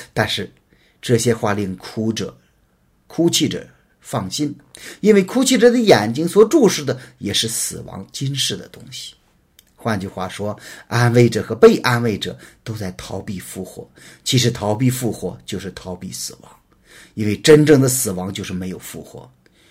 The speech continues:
所以凡是不谈复活的安慰，也不能算是真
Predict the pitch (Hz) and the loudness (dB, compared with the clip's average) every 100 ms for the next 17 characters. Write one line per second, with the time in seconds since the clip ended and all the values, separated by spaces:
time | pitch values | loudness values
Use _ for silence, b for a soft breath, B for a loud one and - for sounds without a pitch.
0 | b b b b - 110 95 90 - 135 | b b b b -2 -2 -2 -6 -2 0
1 | 110 - - 196 - 113 123 - 262 180 | 0 -2 2 2 2 -2 -2 0 4 4
2 | - 127 113 - 104 104 101 - B B | 4 0 0 -2 -2 -4 -6 -10 B B
3 | B 101 107 110 104 - 95 85 - - | B -6 -6 -6 -8 -8 -10 -8 -10 -12
4 | - 110 104 | -6 -4 -4